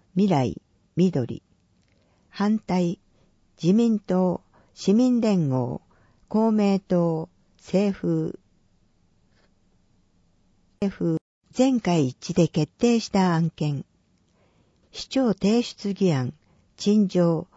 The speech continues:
議員案の三つがあります。一つ目、市長提出議案。宇都宮市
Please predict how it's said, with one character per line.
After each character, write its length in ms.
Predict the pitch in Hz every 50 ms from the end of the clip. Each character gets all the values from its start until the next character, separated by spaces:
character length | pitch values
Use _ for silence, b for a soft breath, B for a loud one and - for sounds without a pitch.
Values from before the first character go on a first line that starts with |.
| b b b b b b
議 140 | - 175 202
員 280 | 247 269 269 240 202
案 160 | 165 151 143
の 100 | 135 131
三 180 | 127 127 139 139
つ 200 | - - 269 262
が 100 | 240 185
あ 60 | 139
り 120 | 123 123 110
ま 120 | 113 117
す。 240 | - - - _ _ _ _ _ _ _ _ _ _ _ _ _ _ _ _ _ _ _ _ _ _ _ _ _ _
一 280 | _ - - 220 226 214
つ 160 | - - 196
目、 200 | 190 185 175 - - _ _ _ _ _ _ _ _ _ _ _ _ -
市 120 | - -
長 240 | - 277 277 240 190
提 260 | - - 185 208 233
出 300 | 226 - - - 202 202
議 180 | 190 - 175 160
案。 240 | 135 123 110 139 - _ _ _ _ _ _ _ _ _ _ _ _ _ _ _ _ _ _ _ _ _ _ _ _ _ - _ _
宇 60 | 160 -
都 300 | - - 247 254 247 240
宮 280 | 226 226 214 202 202
市 320 | 196 - - 135 - -